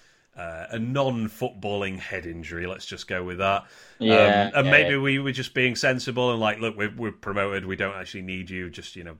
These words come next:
Speaker 1: take your time. Just have, have the summer off, basically, and, and come back next season." He's in Vegas with the rest of the squad, I think, isn't he?
Speaker 2: Yeah.
Speaker 1: Yeah.
Speaker 2: Yeah, yeah, yeah. I, I don't really know what's obviously going on with his injury and stuff. That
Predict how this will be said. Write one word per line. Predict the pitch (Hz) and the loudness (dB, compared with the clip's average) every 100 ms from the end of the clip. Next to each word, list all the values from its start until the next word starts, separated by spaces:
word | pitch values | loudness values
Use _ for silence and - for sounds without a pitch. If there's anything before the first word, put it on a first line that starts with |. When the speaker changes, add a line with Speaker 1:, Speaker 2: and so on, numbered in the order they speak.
| - | -10
Speaker 1:
take | 101 | -8
your | - | -8
time. | 87 82 80 _ - | -8 -8 -10 _ -20
Just | 85 _ _ | -20 _ _
have, | 95 92 - | -12 -12 -10
have | 101 | -12
the | 90 | -10
summer | - 87 85 | -12 -12 -12
off, | 87 - | -14 -14
basically, | 87 - 95 90 | -16 -14 -14 -16
and, | 87 | -16
and | 90 | -18
come | - 92 | -16 -14
back | 101 | -14
next | 101 | -14
season." | - 95 - - | -12 -12 -14 -8
He's | - | 0
in | - 123 | 0 4
Vegas | 110 107 110 | 4 4 -2
with | 101 | -6
the | 95 | -6
rest | 95 101 | -8 -10
of | |
the | |
squad, | - 110 104 | -12 -8 -8
I | 104 | -8
think, | 120 117 | -10 -8
isn't | 131 139 | -4 2
he? | 139 | 6
Speaker 2:
Yeah. | 127 110 - _ _ _ _ - | 6 6 -4 _ _ _ _ 0
Speaker 1:
Yeah. | 185 208 214 | 6 8 8
Speaker 2:
Yeah, | 196 180 | 6 2
yeah, | |
yeah. | 170 165 165 | 0 0 0
I, | 165 175 185 | 0 2 2
I | |
don't | 214 190 | 2 2
really | 151 135 | 2 0
know | 127 117 | 0 -2
what's | 113 | -2
obviously | 113 107 110 | -6 -8 -2
going | 110 110 | 0 0
on | 110 | -2
with | 107 | -4
his | 104 | -4
injury | 107 104 104 | -4 -2 -2
and | 101 | 0
stuff. | - 98 113 | 0 2 2
That | 110 - | 2 0